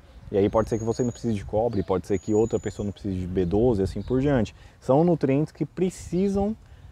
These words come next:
ser realizados os exames pra ver se você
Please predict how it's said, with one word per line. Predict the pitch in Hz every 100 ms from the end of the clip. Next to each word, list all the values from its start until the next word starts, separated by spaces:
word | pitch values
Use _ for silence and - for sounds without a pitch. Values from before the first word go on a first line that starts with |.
| - -
ser | - 160 170
realizados | 160 147 139 127 123 123 139
os |
exames | 180 156 131 160
pra | - 175
ver | 156 135
se | 123 123
você | 110 135 190 - - 127 156